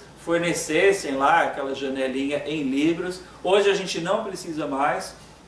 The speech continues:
porque a gente tem as transmissões no YouTube,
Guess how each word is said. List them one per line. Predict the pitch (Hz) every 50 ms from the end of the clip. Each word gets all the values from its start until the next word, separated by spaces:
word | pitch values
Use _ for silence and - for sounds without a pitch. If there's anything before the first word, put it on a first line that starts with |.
| - -
porque | 160 156 151 - 160 160 160 156 147
a | 147 143
gente | 143 156 147 - - -
tem | 170 185
as | 208 202 -
transmissões | - 170 175 160 156 - - 156 147 147 147 - - - 147 151 151 135
no | 143 139 139
YouTube, | 131 127 - - - 139 143 156 156 151 151 151 156 156